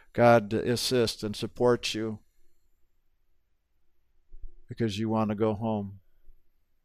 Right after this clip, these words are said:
and wake up and know your oneness with God. So don't judge your own experience,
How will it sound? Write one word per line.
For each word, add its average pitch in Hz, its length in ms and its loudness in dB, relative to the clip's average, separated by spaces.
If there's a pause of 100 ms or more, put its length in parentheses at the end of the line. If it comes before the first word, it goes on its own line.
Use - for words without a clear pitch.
(140)
and 107 160 -6
wake 104 280 -2
up 113 320 2 (440)
and 101 160 -4
know 107 160 2
your 120 160 2
oneness 101 460 -4
with - 160 -10
God. 98 420 -4 (2500)
So - 180 -2
don't 170 240 6
judge 165 360 6
your 143 120 4
own 147 180 2
experience, 123 1000 -2